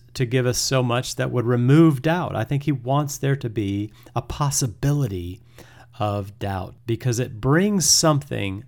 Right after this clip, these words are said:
that he wants to see, which is faith. And I'm gonna talk about that next week too.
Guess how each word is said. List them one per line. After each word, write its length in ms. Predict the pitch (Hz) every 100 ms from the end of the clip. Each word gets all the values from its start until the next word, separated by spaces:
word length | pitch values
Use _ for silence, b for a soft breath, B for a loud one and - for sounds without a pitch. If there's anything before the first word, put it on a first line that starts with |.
| -
that 180 | 104
he 320 | - - 131 123
wants 420 | 110 110 107 -
to 140 | 104
see, 580 | 95 - 104 95 90 90 B B B
which 260 | 104 101 -
is 280 | 98 92 -
faith. 540 | - - 120 92 85 -
And 100 | 104
I'm 60 |
gonna 160 | 104 98
talk 260 | - 104
about 260 | 110 98 95
that 300 | 101 98 - B B B B B B
next 340 | 101 104 -
week 260 | 104 101 -
too. 380 | - 139 104